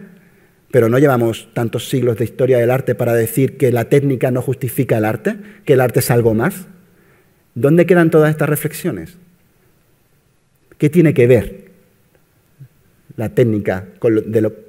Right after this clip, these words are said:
los dispositivos, con lo que estamos hablando? Creo que es importante revisar todo esto constantemente, porque si no nos perdemos, porque si no gente como yo, que trabajamos en esto, vemos una tecnología que nos gusta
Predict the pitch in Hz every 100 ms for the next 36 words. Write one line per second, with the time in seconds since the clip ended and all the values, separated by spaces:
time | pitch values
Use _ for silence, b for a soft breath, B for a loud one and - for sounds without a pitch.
0 | _ _ _ _ 117 107 117 117 - 156
1 | 110 101 107 107 101 123 120 113 107 104
2 | 113 - b b - 170 180 185 175 143
3 | - 170 175 180 - B B B B B
4 | B B B B - 127 127 - 160 156
5 | 165 151 147 160 - 110 110 - 117 107
6 | 95 98 - - _ - 135 123 147 170
7 | 180 156 156 151 - - B - 135 120
8 | 143 165 185 180 180 117 117 175 151 180
9 | - b b b - 104 104 104 143 156
10 | 156 185 185 160 - b b b b 127
11 | 143 165 175 165 165 165 - 190 127 123
12 | 123 202 - - 277